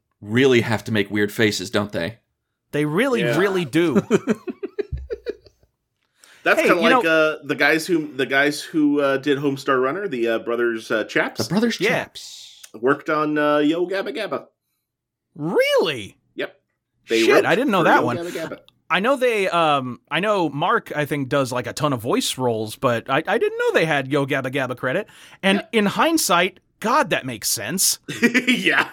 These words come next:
Speaker 3: <laughs> When, when my niece was born, she, uh, she would watch that when I was watching her, and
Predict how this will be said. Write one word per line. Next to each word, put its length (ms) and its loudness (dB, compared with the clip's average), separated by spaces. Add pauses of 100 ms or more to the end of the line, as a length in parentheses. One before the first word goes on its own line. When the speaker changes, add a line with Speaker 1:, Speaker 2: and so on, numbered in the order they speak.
(200)
Speaker 3:
<laughs> 960 0 (340)
When, 200 2 (260)
when 160 2
my 120 4
niece 280 0
was 160 2
born, 520 2
she, 340 2
uh, 320 4
she 580 -2 (140)
would 240 -4
watch 260 0
that 160 0
when 100 -6
I 60 -4
was 160 -6
watching 300 -4
her, 180 -6
and 160 -10